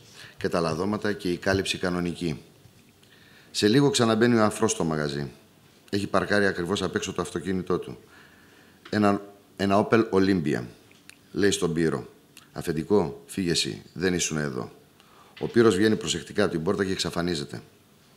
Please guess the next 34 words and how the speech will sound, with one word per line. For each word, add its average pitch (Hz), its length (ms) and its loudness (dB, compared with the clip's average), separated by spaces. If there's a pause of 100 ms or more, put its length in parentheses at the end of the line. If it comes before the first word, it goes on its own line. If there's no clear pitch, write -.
(480)
Ο - 40 -2
εικοσιδιός 92 460 0
στέκει 104 260 0
και 87 120 0
περιμένει 92 360 0
με 95 80 0
το - 80 -4
στιλέτο 87 340 -4
στο 87 120 -6
χέρι. 76 400 -2 (920)
"Βάλε 85 300 0
μέσα 82 260 -2
το 78 80 -8
σπαθί", 78 320 -4
του 78 120 -6
λέει 76 140 0
ο 73 60 0
αφρός 95 500 -4 (180)
και - 120 -6
ξεβράκωσε 82 560 -2
τον 80 160 -2
αράπη. 78 380 -2 (840)
Ο - 60 -10
μαύρος 101 380 2
είναι 95 140 0
πια 95 140 -2
σε 95 100 -2
κατάσταση 90 500 -4
αφασίας. 85 600 -4 (260)
Δεν 85 120 -4
μπορεί 92 200 2
καθόλου 90 380 0
να 78 80 0
αντισταθεί. 69 520 -6